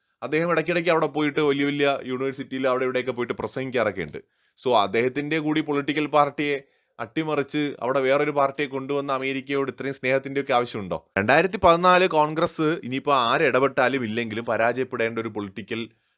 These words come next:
പാർട്ടി തന്നെയായിരുന്നു. കാരണം അവരുടെ രണ്ടാമത്തെ ടേം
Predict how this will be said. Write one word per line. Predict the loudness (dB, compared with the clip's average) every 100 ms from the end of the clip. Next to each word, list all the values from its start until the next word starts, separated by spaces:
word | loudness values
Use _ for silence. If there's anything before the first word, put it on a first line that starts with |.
| -4
പാർട്ടി | -2 -2 -2 -2
തന്നെയായിരുന്നു. | 0 0 0 -2 -6 -10 -6
കാരണം | -6 -4 -4
അവരുടെ | -4 -2 -2 -4 _ _ -8
രണ്ടാമത്തെ | -4 0 0 0 -4 -2
ടേം | -4 -6